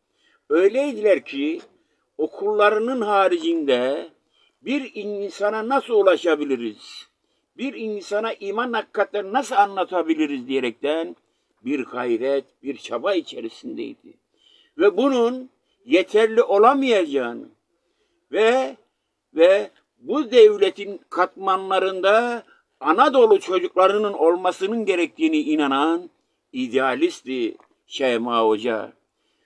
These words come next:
Ve Sa-, Türkiye'deki üniversitelerden mezun olduktan sonra bu yetmiyormuş gibi kızımız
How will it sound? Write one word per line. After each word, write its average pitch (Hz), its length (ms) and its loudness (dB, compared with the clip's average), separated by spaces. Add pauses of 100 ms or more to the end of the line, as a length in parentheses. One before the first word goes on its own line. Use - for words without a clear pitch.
(160)
Ve 220 400 2 (380)
Sa-, 214 280 0 (100)
Türkiye'deki 220 720 -2
üniversitelerden 196 920 0
mezun 185 540 -4
olduktan 196 640 0
sonra 143 540 -2 (440)
bu 180 100 -4
yetmiyormuş 185 1080 2
gibi 123 360 -8
kızımız 127 800 -6